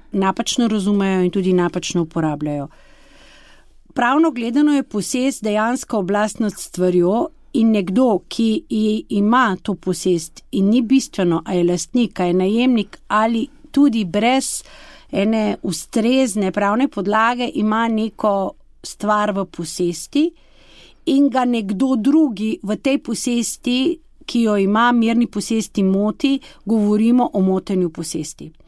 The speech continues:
Tukaj bi poudarila, da, eh, pogovorno vsakdanje posest razumemo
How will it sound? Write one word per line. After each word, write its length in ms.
Tukaj 240
bi 140
poudarila, 760
da, 460
eh, 520
pogovorno 720
vsakdanje 920
posest 600
razumemo 840